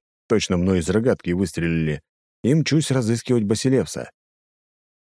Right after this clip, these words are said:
Для начала обращаюсь за помощью к всеведающему электронному разуму. Как-то неловко будет встревать в интимную встречу пилота с белым дружком из уголка задумчивости. Однако Боб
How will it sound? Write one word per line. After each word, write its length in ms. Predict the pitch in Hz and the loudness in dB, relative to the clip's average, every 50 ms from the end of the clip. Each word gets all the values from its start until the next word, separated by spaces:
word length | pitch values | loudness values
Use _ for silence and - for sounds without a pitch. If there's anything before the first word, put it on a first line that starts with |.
| - | -6
Для 180 | 90 87 90 87 | -2 0 0 2
начала 480 | 87 87 80 - - 117 127 127 127 | 0 0 -2 -2 0 0 2 2 2
обращаюсь 560 | 123 113 95 92 87 - - 101 101 101 95 87 | 2 0 0 0 -2 -2 0 0 0 0 0 0
за 160 | 85 87 82 | -2 -4 -4
помощью 560 | - 87 90 92 90 85 - 95 92 90 78 | -2 -2 -2 -2 -2 -2 -2 -2 -2 -2 -4
к 60 | - - | -6 -10
всеведающему 840 | - - 92 87 87 92 95 92 95 90 80 - 95 92 92 92 - - | -8 -4 -2 -2 0 0 0 0 -2 -2 -2 -2 -2 0 -2 -2 -2 -4
электронному 640 | 104 98 90 - - 90 95 92 92 90 90 92 | -4 -4 -4 -4 -2 0 0 2 2 2 2 0
разуму. 460 | 95 98 85 71 - 58 53 50 50 - _ _ _ _ _ _ _ _ _ _ _ _ _ _ _ - | 0 0 -2 -4 -6 -8 -10 -12 -12 -16 _ _ _ _ _ _ _ _ _ _ _ _ _ _ _ -4
Как-то 400 | - 143 - - 131 127 117 98 | -2 -2 0 0 0 2 2 2
неловко 920 | 87 85 82 80 80 82 90 104 120 139 156 170 190 196 160 - - - | 0 0 -2 -2 0 0 2 2 2 2 2 2 0 0 -2 -2 -4 -2
будет 260 | 87 95 98 90 85 76 | 0 0 0 0 -2 -4
встревать 580 | - - - - - - 101 113 151 160 - | -6 -12 -10 -6 -4 -2 0 0 0 -2 -2
в 80 | 90 90 | -2 -2
интимную 460 | 90 80 - 107 98 90 87 80 71 | -2 0 0 0 0 2 0 0 -2
встречу 380 | - - 95 92 85 - 76 - | -2 -2 -2 -2 -2 -4 -4 -4
пилота 500 | - 78 76 90 110 120 - - 76 76 | -4 -2 0 0 0 0 0 -2 -4 -4
с 140 | 71 73 | -4 -6
белым 420 | 78 80 85 95 92 87 87 87 82 | -6 -2 0 0 0 0 0 -2 -2
дружком 680 | 78 80 82 78 - - _ - 139 135 117 95 78 - _ _ _ _ - | -4 -4 -6 -8 -10 -10 _ -2 0 0 0 0 -2 -6 _ _ _ _ -4
из 160 | 123 107 - - - | -4 -4 -4 -4 -6
уголка 480 | - 113 113 110 101 - - 98 90 | -2 0 0 0 0 0 -2 -2 0
задумчивости. 800 | 85 98 104 107 98 80 73 - - 60 - - - - 53 - - _ _ _ _ _ _ _ _ _ _ _ _ _ _ - - | 0 0 0 0 0 -2 -4 -4 -8 -10 -12 -12 -12 -12 -12 -12 -12 _ _ _ _ _ _ _ _ _ _ _ _ _ _ -4 -4
Однако 380 | 82 90 98 120 127 - 160 | 0 0 0 0 2 2 0
Боб 240 | 147 120 107 131 151 | 0 0 0 0 0